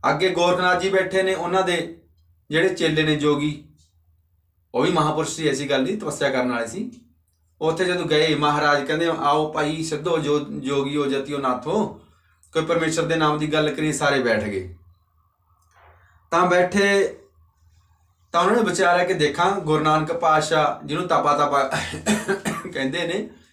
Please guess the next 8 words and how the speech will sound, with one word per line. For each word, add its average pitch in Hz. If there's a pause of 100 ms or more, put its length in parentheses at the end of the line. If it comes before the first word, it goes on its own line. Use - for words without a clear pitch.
ਵੀ 160
ਇਹਦੀ 180
ਸ਼ਕਤੀ 196
ਕਿੰਨੀ 208
ਕੁ -
ਹੈ। - (640)
ਗੋਰਖਨਾਥ 151
ਨੇ, 151